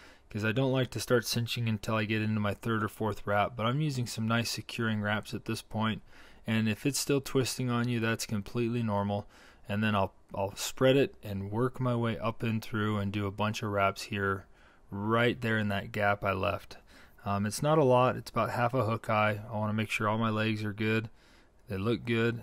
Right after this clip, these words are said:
So let's go ahead and we will get this weed guard secure. Now I just need to take this hook out of the vise for a second to,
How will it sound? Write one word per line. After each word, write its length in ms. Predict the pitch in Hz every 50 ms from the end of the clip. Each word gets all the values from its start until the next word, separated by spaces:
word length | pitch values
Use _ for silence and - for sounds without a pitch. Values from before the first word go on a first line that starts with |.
| - 123
So 220 | 131 - - 107 98
let's 260 | 104 117 123 - -
go 140 | - - 147
ahead 460 | 139 123 117 120 120 120 120 120 117
and 220 | - 113 107 101
we 140 | 101 107 113
will 160 | 113 117 113
get 500 | 107 101 107 107 110 107 101 - - - - - - - - - - - -
this 200 | - 104 - -
weed 260 | 110 110 113 113 107
guard 260 | 104 104 98 95 95 -
secure. 580 | - - - - - 113 104 95 101 107 101 - - - - - - - - - - -
Now 140 | - 107 98
I 80 | 101 101
just 180 | 104 104 -
need 80 | 123 117
to 80 | 107 98
take 300 | - - 123 120 117 -
this 180 | 117 110 -
hook 240 | - 117 117 - -
out 140 | 110 110 110
of 60 | 113
the 60 | 123
vise 320 | 117 113 110 110 107 107 -
for 160 | - - 104
a 60 | 101
second 500 | - - - 104 101 - 113 107 104 -
to, 340 | - - 104 98 98 98 101